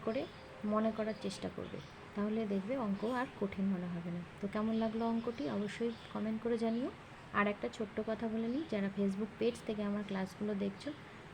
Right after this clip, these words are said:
তারা অবশ্যই পেজটিকে ফলো করে দিও, ম্যাথ ক্লাস পেজটিকে। আর যারা YouTube চ্যানেল থেকে দেখছো তাহলে YouTube চ্যানেল ম্যাথ ক্লাস এলবি ম্যাম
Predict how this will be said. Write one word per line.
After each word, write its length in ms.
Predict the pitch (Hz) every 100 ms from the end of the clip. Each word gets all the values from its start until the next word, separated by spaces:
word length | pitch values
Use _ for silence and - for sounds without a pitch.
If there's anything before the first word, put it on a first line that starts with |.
| -
তারা 140 | 202 196
অবশ্যই 460 | 190 208 - 277 311 -
পেজটিকে 460 | 208 - - - 330 - -
ফলো 200 | 220 208 196
করে 140 | 190 185
দিও, 120 | 196 196
ম্যাথ 180 | 202 196 -
ক্লাস 200 | 190 202 -
পেজটিকে। 440 | - - - - - - - -
আর 60 | 196
যারা 180 | 196 196 202
YouTube 280 | 214 240 247 -
চ্যানেল 240 | 240 254 247
থেকে 140 | 247
দেখছো 320 | 233 240 - 311 - - - -
তাহলে 240 | 202 208 214
YouTube 320 | 214 220 233 -
চ্যানেল 240 | 226 247 392 - - 214
ম্যাথ 220 | 208 220 -
ক্লাস 220 | 233 247 294 -
এলবি 280 | 214 208 196
ম্যাম 200 | 190 226